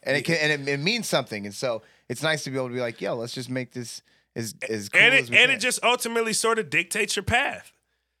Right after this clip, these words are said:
Speaker 1: Yeah.
Speaker 2: Like, in, in one way or another, it dictates your path. How that looks is different for everybody, but anybody that I know that played sports, played college sports, in one way or another, th-, how they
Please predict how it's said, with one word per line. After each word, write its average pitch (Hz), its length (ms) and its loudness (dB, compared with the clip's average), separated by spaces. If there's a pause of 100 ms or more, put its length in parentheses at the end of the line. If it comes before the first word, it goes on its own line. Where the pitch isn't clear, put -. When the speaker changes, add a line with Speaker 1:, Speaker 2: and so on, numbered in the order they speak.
(180)
Speaker 1:
Yeah. 151 80 2
Speaker 2:
Like, 160 300 6
in, 175 220 4
in 165 260 4
one 226 420 2
way 240 200 6
or 214 120 4
another, 180 480 2
it 151 220 -2
dictates 180 560 0
your 156 100 -6
path. 160 380 2
How 156 220 4
that 160 240 2
looks 185 340 -2
is 127 200 -4
different 156 460 -2 (380)
for - 200 -4
everybody, 175 580 4
but 143 340 -2 (960)
anybody 208 500 6
that 165 180 6
I 175 140 8
know 170 220 0
that 147 260 0
played 156 380 -2
sports, 151 380 -2
played 143 360 -2
college 139 340 0
sports, 127 420 -4
in 123 240 -6
one 160 220 -2
way 143 200 0
or 131 120 -2
another, 120 520 -4 (760)
th-, 113 120 -18 (160)
how 190 420 8
they 165 460 0